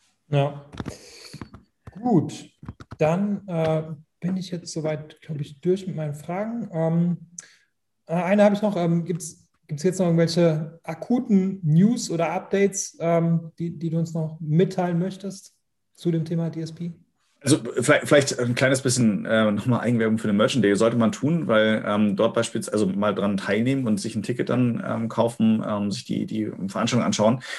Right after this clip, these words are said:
Speaker 2: Da gibt es, äh, gleich drei Vorträge zum Amazon, äh, D S P Umfeld. Wir übrigens als Into Markets mit einem einzigen Beitrag der gesamten, äh, der ganzen Konferenz dabei.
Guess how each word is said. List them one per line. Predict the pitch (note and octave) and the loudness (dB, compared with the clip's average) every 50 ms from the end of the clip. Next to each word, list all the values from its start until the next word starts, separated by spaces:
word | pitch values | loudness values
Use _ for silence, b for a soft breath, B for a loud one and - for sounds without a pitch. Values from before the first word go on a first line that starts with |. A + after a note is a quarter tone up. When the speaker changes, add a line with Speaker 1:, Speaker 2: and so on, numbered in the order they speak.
| B B B | B B B
Speaker 2:
Da | G#2+ | 2
gibt | G#2 - - | 2 4 2
es, | D3+ C3 - - - | 2 2 2 0 4
äh, | - B2+ B2 | 4 4 6
gleich | - C3+ C3 B2+ | 6 6 4 4
drei | - A#2 B2+ D3 | 4 4 2 2
Vorträge | - - B2+ C3 - - A2+ G#2 G2+ | 4 4 4 4 4 2 0 0 2
zum | - G#2 G2 | 0 -2 0
Amazon, | F#2+ G2 G2+ G2 G2+ G2 F#2+ | 2 2 2 2 2 0 0
äh, | F#2+ F#2+ F#2+ F#2+ G2 F#2+ | 0 0 0 2 2 2
D | F#2 G2+ | 2 0
S | G2+ F#2+ - | 0 -2 -4
P | - - A2 | -6 -6 -4
Umfeld. | - G2 F#2+ - A2+ A#2+ B2 B2 - | -4 -4 -2 2 2 2 2 2 2
Wir | C3 C#3 C#3+ C3+ B2 | 4 4 6 4 4
übrigens | - A2+ A#2 B2 A2+ A#2 | 2 2 2 4 2 2
als | A2+ G2 - | -2 -4 -4
Into | A2+ G#2+ G2 | -2 0 0
Markets | G2 G#2 A#2 - - - - - - - - | 0 0 0 0 -2 -4 -4 -6 -6 -4 -2
mit | A#2 A2 A#2 | 0 0 2
einem | G#2+ A2+ | 2 0
einzigen | - - C3+ D3 B2+ - B2+ A#2 A#2 A2 G2+ | 2 2 2 2 2 2 2 4 4 4 6
Beitrag | A2 A#2 A#2 - - A#2+ - | 4 2 2 0 -4 -4 -2
der | - G#2+ | -2 0
gesamten, | G#2 A2 A2 A2+ - A2 | 2 2 0 0 -2 -2
äh, | G#2 G2+ G#2 G2+ - - G#2+ G#2 | -2 -2 -2 -2 0 2 2 2
der | G#2 G2 | 2 0
ganzen | G#2+ G#2+ - A2+ G2+ G2 G2 F#2+ G2 - | 0 -2 0 0 0 0 0 0 -2 -4
Konferenz | - A2+ F#2+ - G2+ A#2+ D3 - | -6 -8 -6 -2 0 0 0 2
dabei. | - G2+ E2 E2+ E2+ G#2 C3 D3 | 0 0 2 2 4 4 2 0